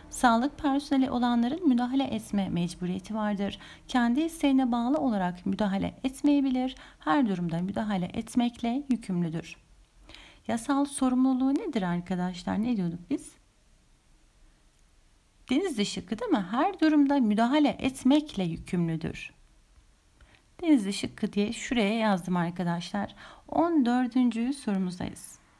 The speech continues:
Aşağıdakilerden hangisi motorlu taşıt sürücüsü yetiştirmek,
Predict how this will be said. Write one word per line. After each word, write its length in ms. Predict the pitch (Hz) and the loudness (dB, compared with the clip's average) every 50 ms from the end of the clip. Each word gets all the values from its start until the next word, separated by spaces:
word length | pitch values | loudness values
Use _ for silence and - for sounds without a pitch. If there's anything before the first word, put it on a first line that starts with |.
| _ _ _ _ - - - - - - - - - - - - - - - - - - | _ _ _ _ -20 -20 -20 -20 -20 -20 -20 -20 -20 -20 -20 -20 -20 -20 -20 -16 -8 -6
Aşağıdakilerden 600 | 330 - 330 320 311 320 320 302 302 294 277 285 294 | -2 0 2 2 2 4 4 4 4 6 6 4 4
hangisi 480 | 285 294 285 277 277 277 - - - | 4 4 4 6 4 4 2 0 0
motorlu 460 | 240 220 226 226 - 247 240 269 330 320 | 2 2 2 0 0 0 0 0 0 -2
taşıt 300 | - 302 277 294 277 269 | -4 -2 0 0 -2 -2
sürücüsü 540 | - - 254 247 226 214 240 226 - 277 | -2 -2 -2 -2 0 0 -2 -2 -2 0
yetiştirmek, 640 | 269 240 226 226 220 - - - 226 208 233 220 180 | 0 0 0 -2 -4 -6 -4 -2 0 2 2 2 2